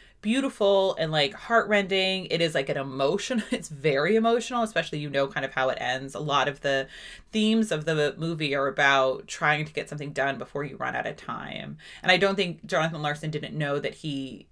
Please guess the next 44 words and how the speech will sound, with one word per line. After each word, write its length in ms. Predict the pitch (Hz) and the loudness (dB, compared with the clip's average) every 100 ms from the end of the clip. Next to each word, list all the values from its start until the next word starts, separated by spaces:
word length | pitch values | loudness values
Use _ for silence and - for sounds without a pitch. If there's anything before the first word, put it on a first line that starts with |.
| - | -20
was 340 | - - 160 156 | -20 -6 -4 -2
only 180 | 139 | -4
gonna 160 | 135 123 | -6 -6
live 180 | 117 151 | -6 -8
to 80 | 196 | -8
thirty-five, 840 | 185 180 190 196 185 190 190 196 - - - - | -6 -8 -6 -4 -2 -2 -4 -6 -14 -20 -20 -8
obviously, 720 | 165 165 165 160 180 175 175 - | -2 0 -2 -2 -2 -2 -4 -8
but, 480 | - 185 160 151 - _ - | 6 10 10 8 2 _ 0
um, 600 | 165 151 131 101 - - - - | 6 6 4 0 -6 -20 -20 -4
you 140 | 196 | 0
know, 200 | 180 151 - - | 2 0 -4 -12
he, 420 | 170 180 175 - - | -10 -4 -4 -4 -4
I 80 | 165 | -2
think 180 | 180 | -4
he, 460 | 165 175 165 151 - _ - _ | -6 -4 -4 -6 -10 _ -20 _
he 220 | - 170 160 | -16 -10 -2
felt 260 | 165 151 | 0 2
that 220 | 156 120 - | 2 0 -2
clock. 480 | - 117 - - _ - - - - | -4 -2 -4 -12 _ -20 -20 -20 -2
Um, 420 | 160 156 143 135 - | 2 2 2 -4 0
and 100 | 202 | 2
it's, 160 | 175 156 | 2 0
and 140 | 190 | -2
it's 120 | 180 | 0
a 80 | 180 | -4
really 240 | 170 175 175 | -4 -4 -4
beautiful 480 | 156 156 165 160 | -4 -4 0 0
story. 480 | 151 - 151 156 156 | 0 -2 2 2 2
And 100 | 170 | 0
it's 100 | 165 - | -4 2
also 680 | 170 165 185 165 160 160 135 | 2 4 2 4 4 0 0
does 220 | 175 160 | -2 0
such 240 | 175 - | -4 -4
a 40 | 202 | 0
great 240 | 160 151 | 2 2
job 240 | 160 151 | 2 2
of 100 | 160 | 2
also, 220 | 147 151 156 | -2 -2 -2
like, 220 | 147 - | -2 -4
capturing 600 | - - - - 175 160 | -8 -4 -2 0 -2 0
Manhattan 520 | 156 147 147 143 151 | -2 0 -2 -2 -2
in 120 | 147 | -6
the 80 | 143 | -8
nineties. 800 | 135 123 139 160 190 208 220 - | -6 -4 -4 -6 -4 -4 -4 -8